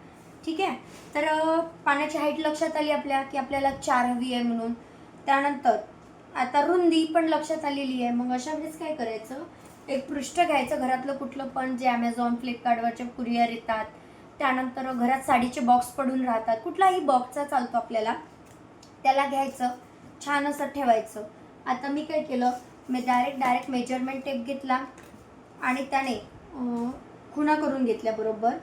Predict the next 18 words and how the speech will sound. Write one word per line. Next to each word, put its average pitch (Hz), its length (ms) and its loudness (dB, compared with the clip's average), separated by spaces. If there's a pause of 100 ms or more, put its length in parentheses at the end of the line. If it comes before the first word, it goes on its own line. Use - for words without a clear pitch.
(380)
अशी 240 260 -4
इथे 269 300 -4
खूण 262 140 -2
केली, 254 220 -2
इथे 247 180 -4
खूण 240 160 -6
केली, 208 200 -6
कारण 226 220 0
मला 233 220 2
एवढी 254 300 0
रुंदी 233 320 0
हवी 285 220 0
आहे 233 100 -2
पानाची, 208 400 -6
मला 214 220 2
रुंदी 240 320 0
निघालेली 285 600 0
आहे. 196 80 -6